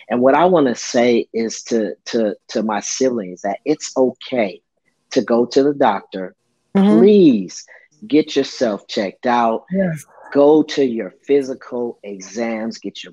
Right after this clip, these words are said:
Speaker 1: breast exams, get your annual exams, because that, that is what is going to save your life and make the li-,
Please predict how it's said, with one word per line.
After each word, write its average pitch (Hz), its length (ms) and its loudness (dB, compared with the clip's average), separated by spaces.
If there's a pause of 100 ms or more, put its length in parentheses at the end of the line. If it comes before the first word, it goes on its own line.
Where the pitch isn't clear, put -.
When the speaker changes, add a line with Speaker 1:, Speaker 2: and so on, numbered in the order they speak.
Speaker 1:
breast 127 340 -2
exams, 104 640 -6
get - 260 -14
your 95 220 -8
annual 143 400 -2
exams, 98 680 -8 (320)
because 107 440 -2
that, 143 400 2 (100)
that 147 220 2
is 143 200 0
what 127 240 0
is 107 140 -8
going 110 280 -6
to - 180 -12
save 104 500 -4
your 107 460 -2
life 80 500 -10 (560)
and 113 220 -2
make 120 280 -2
the 104 120 -4
li-, 110 140 -2